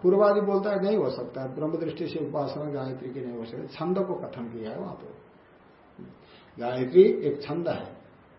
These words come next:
अनेक छंदों में से एक छंद है, उसका है, ये पूर्वादि बोलता है।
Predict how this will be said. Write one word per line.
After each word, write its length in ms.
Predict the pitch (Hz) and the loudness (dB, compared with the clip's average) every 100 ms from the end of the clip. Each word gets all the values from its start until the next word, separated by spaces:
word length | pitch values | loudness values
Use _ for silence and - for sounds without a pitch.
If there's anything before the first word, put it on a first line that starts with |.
| - | -12
अनेक 320 | 123 147 160 - | 2 8 8 6
छंदों 300 | 139 139 135 | 0 -2 -2
में 140 | 135 | -4
से 140 | 123 | -6
एक 120 | 123 - | -10 -10
छंद 240 | 135 143 | -8 -6
है, 160 | 123 120 - - - - - - | -8 -10 -14 -20 -20 -20 -20 -12
उसका 260 | - - 104 | -12 -10 -12
है, 180 | 104 - - - - - - - - - - - - - - | -12 -16 -20 -20 -20 -20 -20 -20 -20 -20 -20 -20 -20 -20 0
ये 140 | 151 | 2
पूर्वादि 400 | 156 151 143 135 127 | 4 6 6 6 4
बोलता 360 | 127 117 113 | 0 0 -4
है। 160 | 98 | -6